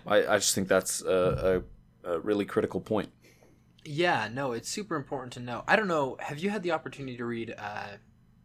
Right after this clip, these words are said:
Speaker 2: let me think of the title. A couple years ago, uh, Jason Schreier over at Kotaku came, came out with a book called Blood, Sweat, and Pixels.
Speaker 1: Mm, I'm
Speaker 2: Have you had a
Speaker 1: familiar.
Speaker 2: chance to read that?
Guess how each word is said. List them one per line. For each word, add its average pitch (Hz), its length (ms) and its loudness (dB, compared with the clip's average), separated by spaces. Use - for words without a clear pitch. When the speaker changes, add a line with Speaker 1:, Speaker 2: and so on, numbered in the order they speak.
Speaker 2:
let 113 80 -16
me 107 80 -12
think - 380 -18
of - 80 -20
the 101 60 -16
title. 98 300 -12
A - 40 -20
couple 180 240 0
years 143 240 2
ago, 113 460 -6
uh, 110 180 -2
Jason 123 340 -4
Schreier 113 520 -2
over 101 160 -8
at - 80 -12
Kotaku 113 560 -6
came, 120 160 -14
came 123 140 -8
out 120 60 -6
with 110 80 -10
a 107 40 -14
book 117 120 -10
called 104 200 -8
Blood, 113 220 -4
Sweat, - 240 -8
and 104 100 -20
Pixels. 160 640 -8
Speaker 1:
Mm, 113 300 4
I'm 110 160 8
Speaker 2:
Have 135 80 0
you 185 80 8
had 202 80 8
a 196 40 8
Speaker 1:
familiar. 92 220 6
Speaker 2:
chance - 160 -4
to 127 140 -6
read 127 240 -4
that? 165 260 0